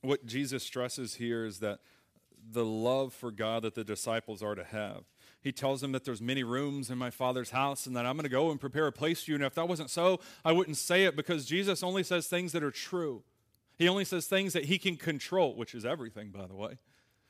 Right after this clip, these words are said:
But he says, "I'm gonna go and do it, and I'm gonna go and prepare a place for you, and I'm not gonna leave you by yourself, to fend for yourself, to have to figure it out,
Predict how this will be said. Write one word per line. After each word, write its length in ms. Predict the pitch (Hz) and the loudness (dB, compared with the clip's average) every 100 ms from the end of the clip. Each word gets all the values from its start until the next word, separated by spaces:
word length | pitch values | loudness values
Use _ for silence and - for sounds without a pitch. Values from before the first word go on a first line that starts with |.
| _ | _
But 120 | 156 | 4
he 60 | 165 | 4
says, 180 | - 151 | 2 4
"I'm 160 | 165 | 4
gonna 140 | 190 185 | 4 2
go 260 | 165 170 | 4 4
and 140 | 151 120 | 2 0
do 140 | 139 | 0
it, 40 | 127 | 2
and 80 | |
I'm 80 | 147 | 2
gonna 120 | 196 | 2
go 160 | 180 190 | 4 4
and 100 | 175 | 2
prepare 300 | 151 147 156 | -2 4 4
a 60 | 123 | 4
place 360 | 135 131 127 | 2 2 2
for 80 | - | -4
you, 120 | 117 - - - | -4 -4 -18 -4
and 100 | 139 | -2
I'm 100 | 143 | 4
not 220 | 190 214 | 2 4
gonna 140 | 196 | 2
leave 220 | 170 165 160 | 2 2 0
you 80 | |
by 140 | 147 143 | 0 0
yourself, 640 | 120 - - 120 107 107 | -2 -6 -6 -4 -4 -4
to 100 | 127 | -8
fend 320 | - 190 190 | 0 0 0
for 100 | 165 | -2
yourself, 400 | 139 - 120 117 | -4 -2 0 0
to 80 | 113 | 0
have 220 | 139 175 175 | 0 0 0
to 100 | 160 | -2
figure 300 | 151 127 120 | -2 0 2
it 60 | |
out, 160 | 123 | 2